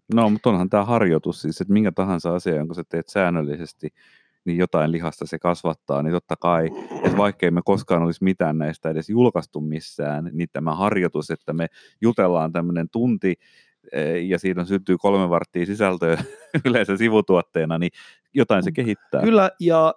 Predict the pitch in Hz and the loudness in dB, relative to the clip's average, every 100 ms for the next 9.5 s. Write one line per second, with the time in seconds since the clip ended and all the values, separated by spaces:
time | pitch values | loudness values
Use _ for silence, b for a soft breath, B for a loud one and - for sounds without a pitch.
0 | - 156 151 247 254 196 185 185 - 170 | -2 -2 0 0 0 -4 -4 -4 -4 -4
1 | 185 240 240 185 - 226 196 170 190 156 | -2 -2 -4 -8 -4 -6 -6 -6 -2 0
2 | 123 - 123 117 - 165 135 117 101 - | -2 -4 -8 -8 -6 -4 -4 -4 -10 -16
3 | _ _ _ _ 147 139 - - 170 185 | _ _ _ _ -8 -8 -8 -4 0 2
4 | 165 160 156 156 - 220 - 269 226 170 | 2 4 2 2 -2 -4 0 4 4 4
5 | 160 147 143 139 143 143 127 _ 143 135 | 2 4 2 0 2 2 0 _ 0 2
6 | 131 131 147 151 151 - 127 - 143 113 | 2 4 4 4 2 0 -6 0 0 0
7 | - 131 123 117 131 131 160 143 117 107 | -2 -8 -8 -8 -4 2 4 4 0 -2
8 | 110 117 117 202 233 175 175 180 151 - | -4 -6 -4 0 0 0 2 4 4 0
9 | 131 190 156 135 | -2 2 2 0